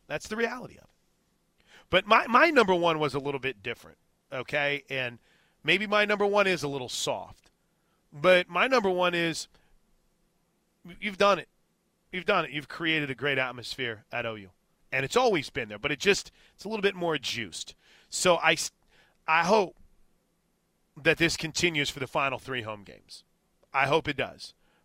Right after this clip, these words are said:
Because, you know, beyond all the talk about flickering lights and having a song to start the fourth quarter that kinda makes a, a little bit more sense and things of that nature, I, uh, I, I, I,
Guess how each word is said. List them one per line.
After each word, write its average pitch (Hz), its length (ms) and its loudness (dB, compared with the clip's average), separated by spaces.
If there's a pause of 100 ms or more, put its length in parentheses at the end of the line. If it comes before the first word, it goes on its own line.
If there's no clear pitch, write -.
Because, 143 680 0 (540)
you 143 80 -6
know, 143 120 0
beyond 156 480 0
all 156 140 4
the 156 100 -4
talk 151 380 0
about 139 300 0
flickering 160 480 -10
lights 156 600 -6
and 107 140 -14 (400)
having 160 300 -2
a 151 40 -2
song 160 460 0
to 147 60 -6
start 151 320 -2
the 139 80 -10
fourth 156 320 -8
quarter 165 520 -4
that 143 140 -2
kinda 156 300 -2
makes 143 340 -4
a, 135 160 2 (420)
a 147 120 2
little 165 220 -2
bit 165 120 -2
more 156 300 -2
sense 170 480 -2
and 143 120 -6
things 165 280 -8
of 143 80 -6
that 127 180 -2
nature, 151 520 -4 (840)
I, 135 240 0
uh, 110 280 -2 (1800)
I, 135 60 -2
I, 156 440 0
I, 151 60 -2